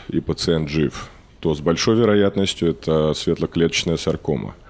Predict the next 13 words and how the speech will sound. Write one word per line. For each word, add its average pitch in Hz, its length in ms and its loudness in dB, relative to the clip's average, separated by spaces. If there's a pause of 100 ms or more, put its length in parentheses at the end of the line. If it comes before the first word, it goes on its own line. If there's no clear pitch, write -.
(340)
Если 85 280 0
прошел 85 380 0
меньший 110 420 2
срок 104 380 2
и 82 100 0
бурная 80 680 0
диссеминация, 82 800 0
то 71 120 -4
с 71 60 -6
большой 67 320 0
вероятностью 76 640 0
это 71 160 -4
меланома. 73 580 -2